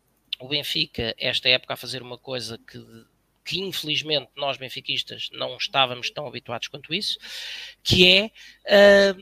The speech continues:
o pleno de vitórias contra os outros, vá, chamados grandes. Eh, o Benfica, até agora, todos os encontros desta época, contra Sporting, contra Porto e contra Braga,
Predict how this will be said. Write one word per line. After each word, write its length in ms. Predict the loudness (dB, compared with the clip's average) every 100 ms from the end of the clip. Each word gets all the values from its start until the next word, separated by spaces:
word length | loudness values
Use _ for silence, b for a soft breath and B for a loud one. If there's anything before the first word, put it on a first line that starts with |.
| -14 _ _ -16
o 120 | -14
pleno 640 | -4 2 4 4 -2 -14 _ _ _ _ _ _
de 200 | -6 -4
vitórias 840 | -4 -4 -2 -2 -2 -8 -12 -14 -16 _ _ _
contra 560 | -8 -8 -6 -8 -8 -12 _
os 240 | -16 -12 -8
outros, 260 | -8 -6
vá, 200 | -2 0
chamados 400 | 0 0 0 0
grandes. 420 | -2 -8 -10 -16 -20 B B -12
Eh, 100 | -12
o 80 | -10
Benfica, 560 | -10 -8 -6 -6 -8 -4
até 320 | -6 0 0
agora, 420 | 0 -2 -4 -6 -10 -14
todos 300 | -12 -12 -14
os 120 | -14
encontros 520 | -14 -10 -10 -10 -8
desta 260 | -4 -4 0
época, 320 | -2 -2 -10 -16
contra 420 | -12 -12 -12 -14 -14
Sporting, 560 | -16 -6 -4 -4 -10 -16
contra 340 | -14 -12 -14
Porto 380 | -14 -14 -14 -16
e 100 | -18
contra 300 | -16 -12 -10
Braga, 420 | -2 0 0 -4